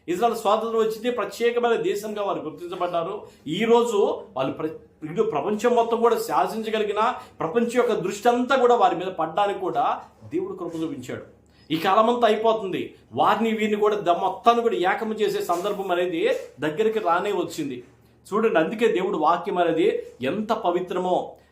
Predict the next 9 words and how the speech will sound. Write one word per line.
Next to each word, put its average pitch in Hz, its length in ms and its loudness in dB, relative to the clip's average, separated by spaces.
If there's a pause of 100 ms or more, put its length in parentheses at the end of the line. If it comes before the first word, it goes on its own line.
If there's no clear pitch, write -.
ఎంత 208 600 2
ప్రాముఖ్యమో 175 800 0 (160)
అది 143 140 -4
గ్రహిస్తే, 185 520 -2
అది 226 220 0
తెలుసుకుంటేనే 240 960 0 (240)
మనం 170 500 0
ఆత్మీయంగా 160 460 -2
బలపడగలుగుతాం, 139 760 -2